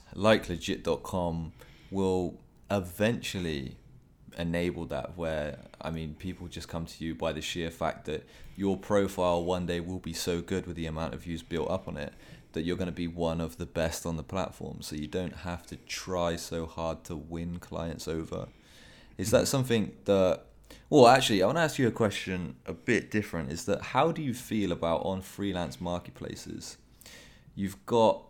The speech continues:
Speaker 1: basically the guys that have been on the platform the longest kind of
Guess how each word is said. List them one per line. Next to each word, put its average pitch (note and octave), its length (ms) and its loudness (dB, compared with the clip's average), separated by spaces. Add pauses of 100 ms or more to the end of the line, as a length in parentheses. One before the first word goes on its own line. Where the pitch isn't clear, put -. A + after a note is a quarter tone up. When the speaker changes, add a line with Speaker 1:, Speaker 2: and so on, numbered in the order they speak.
(520)
Speaker 1:
basically A2+ 500 2
the F2+ 100 -4
guys A#2+ 400 6
that - 100 0
have F#2+ 140 -2
been G2 140 2
on F#2 80 0
the F2+ 80 -2
platform F2+ 500 -4
the E2+ 100 -4
longest E2 680 -4
kind E2 280 -6
of D#2+ 160 -6